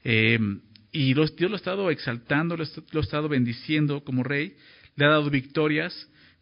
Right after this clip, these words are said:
pero sobre todo le ha dado la capacidad de, de, de gobernar a, a su pueblo, ¿no? Con mucha gracia, con mucha sabiduría, ¿no? Él, él, hemos visto eso, ¿no? Le ha dado muchas victorias, pero también la capacidad de gobernar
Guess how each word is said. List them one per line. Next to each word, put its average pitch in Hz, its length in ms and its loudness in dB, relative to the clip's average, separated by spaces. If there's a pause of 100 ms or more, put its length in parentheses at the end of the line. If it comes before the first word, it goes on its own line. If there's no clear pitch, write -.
pero 151 280 2
sobre 156 220 -4
todo 196 220 -4
le 214 80 -4
ha 202 40 -2
dado 208 160 -2
la 175 160 -4
capacidad 143 640 2
de, 156 200 4
de, 123 280 2
de 131 140 2
gobernar 139 560 4 (760)
a, 117 360 4
a 98 140 0
su 135 240 -4
pueblo, 160 460 4 (160)
¿no? 139 320 -2
Con 127 140 2
mucha 185 280 4
gracia, 180 540 4 (380)
con 143 100 4
mucha 156 220 6
sabiduría, 139 680 2 (160)
¿no? 120 220 -6
Él, 98 240 -6
él, 147 300 -4
hemos 147 240 0
visto 135 260 -2
eso, 147 300 -4
¿no? 110 80 -4
Le 127 80 0
ha 131 60 0
dado 147 80 0
muchas 147 200 -4
victorias, 131 380 0
pero 120 120 -2
también 123 220 4
la 139 80 4
capacidad 123 480 -4
de 139 60 0
gobernar 123 400 0